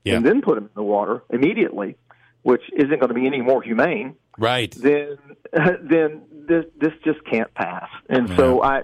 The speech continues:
Speaker 2: I, look, I, you know, I, I don't understand this. I don't understand why they're doing this. It doesn't make any sense. And if they do pass this, then they're gonna stop eating these things, and this
Speaker 1: Yeah.
Speaker 2: is gonna be a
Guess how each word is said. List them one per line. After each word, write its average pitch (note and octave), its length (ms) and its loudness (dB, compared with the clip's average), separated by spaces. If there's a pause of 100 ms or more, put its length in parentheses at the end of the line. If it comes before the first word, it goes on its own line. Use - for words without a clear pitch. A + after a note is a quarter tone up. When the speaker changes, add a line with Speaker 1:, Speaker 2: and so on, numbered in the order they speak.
Speaker 2:
I, - 120 -4
look, A2+ 220 -2 (320)
I, - 300 -10
you - 640 -8
know, C3 240 2 (640)
I, - 120 2
I - 20 2
don't D#3+ 280 0
understand D3 500 -2
this. D3+ 220 0
I B2+ 140 -2
don't C3 120 -4
understand B2 340 -2
why A#2+ 100 2
they're A2 140 -4
doing C3+ 240 2
this. B2+ 200 -2 (220)
It A#2 120 -4
doesn't A#2 200 2
make A2 140 0
any G2+ 200 -4
sense. D3+ 220 2 (760)
And C3+ 180 4
if C3 120 0
they B2 120 4
do F3+ 160 2
pass A#2+ 280 -2 (100)
this, G#2 260 0 (100)
then A2+ 560 0
they're A#2+ 140 4
gonna A2+ 220 -2
stop C3+ 260 2
eating F3+ 380 0
these A2 220 -4
things, G#2 380 -2
and B3 260 0 (180)
this G#2 120 2
Speaker 1:
Yeah. F#2 160 0
Speaker 2:
is A#2 60 -6
gonna C#3 160 -2
be B2 140 2
a - 140 -6